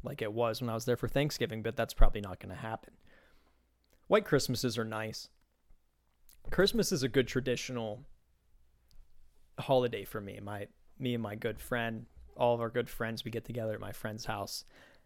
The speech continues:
after we all see our families. You know, we go to this other family friend that we've gone to for years, years and years and years. There's tradition, you know, Western Pennsylvania, there's that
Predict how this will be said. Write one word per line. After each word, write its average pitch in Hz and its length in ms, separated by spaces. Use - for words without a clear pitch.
after - 240
we 123 100
all - 80
see - 220
our 107 100
families. 139 840
You 123 80
know, 110 60
we 113 100
go 120 140
to 113 60
this 113 180
other 117 200
family 113 360
friend 127 300
that 113 80
we've 110 180
gone 113 280
to 180 180
for 107 260
years, 131 560
years 131 300
and 120 100
years 120 200
and 113 140
years. 117 420
There's 160 200
tradition, 156 560
you 110 80
know, 110 180
Western 113 380
Pennsylvania, 123 500
there's 117 200
that 107 180